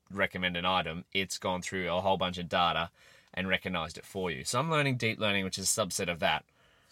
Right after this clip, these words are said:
And the course is really hard. At the start of the, uh, year, I didn't know much programming at all. And now I feel like I'm probably on a scale of one to a hundred, probably about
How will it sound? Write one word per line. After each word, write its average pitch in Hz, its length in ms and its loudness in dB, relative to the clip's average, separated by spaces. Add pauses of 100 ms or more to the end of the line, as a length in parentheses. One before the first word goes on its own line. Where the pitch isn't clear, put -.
(260)
And 104 420 2 (520)
the 120 100 -2
course 165 280 4
is 127 200 0
really 131 280 6
hard. 107 340 6 (880)
At 110 100 4
the 120 80 -4
start 143 340 6
of 127 100 0
the, 107 360 6 (540)
uh, 87 460 4 (140)
year, 131 280 4
I 98 160 4
didn't 110 240 -2
know 104 260 2 (180)
much 107 300 -4
programming 95 380 0
at 95 80 2
all. 110 260 2 (460)
And 98 120 -4
now 113 220 6
I 107 80 4
feel 104 260 2
like 92 460 2 (600)
I'm 92 540 -2 (120)
probably 160 380 4 (440)
on 113 120 2
a - 20 4
scale 120 340 10
of 107 120 2
one 110 260 2
to 101 400 2 (180)
a - 60 2
hundred, 139 480 -2 (140)
probably 147 240 4
about 101 360 8